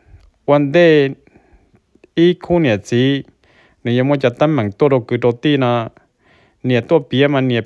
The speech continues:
bia mà chăm mà chê á, chỉ tôi bia mà, chỉ bia mà chăm mà chê thì giờ có chỉ rầu chờ nó ở lăng thả chê, có những chỉ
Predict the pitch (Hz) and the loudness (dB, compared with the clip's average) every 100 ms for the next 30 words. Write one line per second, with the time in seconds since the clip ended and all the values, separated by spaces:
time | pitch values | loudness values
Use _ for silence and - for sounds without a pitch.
0 | - 139 147 135 139 147 143 - 143 139 | -2 -2 -2 0 -2 0 -6 0 2 2
1 | 165 170 165 147 147 - 135 139 127 143 | 0 -2 -6 -4 -4 -2 -2 -2 -6 -8
2 | 135 135 127 143 135 135 131 - 131 123 | -8 -4 -4 -4 -4 -4 -6 -2 -2 0
3 | 120 120 117 120 143 135 - _ - _ | 0 2 -2 0 0 0 -4 _ -20 _
4 | _ - 117 117 104 98 123 117 123 139 | _ -6 -4 0 -2 -2 -2 0 0 0
5 | 147 123 120 104 95 110 107 - 147 127 | 0 -4 -4 -6 -4 -4 -4 -4 -4 -4